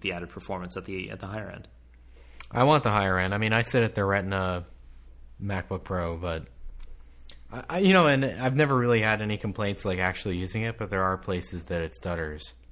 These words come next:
Speaker 1: Yeah. Well, so here's the interesting thing.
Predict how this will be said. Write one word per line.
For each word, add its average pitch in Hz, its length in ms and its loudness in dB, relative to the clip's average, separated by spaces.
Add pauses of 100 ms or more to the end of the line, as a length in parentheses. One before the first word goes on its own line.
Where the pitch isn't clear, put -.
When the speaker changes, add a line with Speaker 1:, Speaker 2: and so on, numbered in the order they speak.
(760)
Speaker 1:
Yeah. 92 280 -8 (540)
Well, 185 160 6
so 185 200 2
here's 175 340 0
the 156 100 -2
interesting 127 400 -6
thing. 104 320 -10